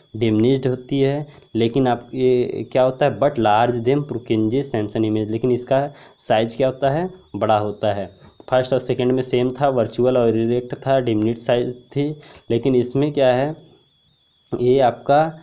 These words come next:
बहुत ही बड़ा दिखाई देता है। देखिए और आगे फोर्थ, नहीं आगे अब इसमें है, "It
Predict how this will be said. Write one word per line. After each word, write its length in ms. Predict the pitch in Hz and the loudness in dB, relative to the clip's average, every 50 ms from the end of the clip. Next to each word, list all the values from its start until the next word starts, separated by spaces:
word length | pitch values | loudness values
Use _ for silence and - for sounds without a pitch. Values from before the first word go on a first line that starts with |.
| - - _ _ _ _ _ | -20 -20 _ _ _ _ _
बहुत 520 | 127 120 113 113 107 120 135 135 - - 160 | -8 -4 -2 -2 0 0 -2 -4 -4 -2 0
ही 200 | 156 165 185 190 - - - _ 117 | 2 2 2 0 -2 -12 -12 _ -2
बड़ा 220 | 110 113 110 113 | 0 2 2 2
दिखाई 340 | 120 233 117 113 - 104 104 | 2 0 -6 -4 -2 -2 -2
देता 300 | 104 107 101 - - 104 | -2 -4 -6 -4 -4 -4
है। 260 | 101 104 101 98 - - _ _ _ _ - _ _ _ _ _ - | -2 -2 -6 -8 -10 -16 _ _ _ _ -20 _ _ _ _ _ -6
देखिए 460 | 107 117 113 117 - 135 135 135 135 135 - _ _ _ _ _ _ _ _ _ _ _ _ _ _ _ - - | -4 -4 -4 -2 -2 -4 -2 -2 -4 -10 -16 _ _ _ _ _ _ _ _ _ _ _ _ _ _ _ -8 -2
और 180 | 120 117 117 113 | 0 2 2 2
आगे 340 | 113 110 113 131 135 139 139 - _ _ _ _ _ _ _ _ _ _ _ _ _ _ _ _ | 0 0 0 -2 -4 -4 -6 -14 _ _ _ _ _ _ _ _ _ _ _ _ _ _ _ _
फोर्थ, 480 | - - 131 131 131 131 - - - 160 151 - _ _ _ _ _ _ - _ - _ _ _ _ 135 | -6 -2 -2 -2 -2 -4 -8 -14 -16 -16 -16 -16 _ _ _ _ _ _ -20 _ -20 _ _ _ _ 0
नहीं 140 | 139 131 | 0 2
आगे 300 | 117 - 113 120 120 143 | 2 0 0 0 2 0
अब 100 | 143 127 | 2 2
इसमें 320 | 127 127 127 - 135 135 131 | 2 0 0 -2 -2 0 0
है, 300 | 127 127 135 147 147 - - - - _ _ _ 139 | 0 0 -2 -2 -4 -8 -18 -20 -20 _ _ _ 0
"It 200 | 143 151 151 | 0 2 2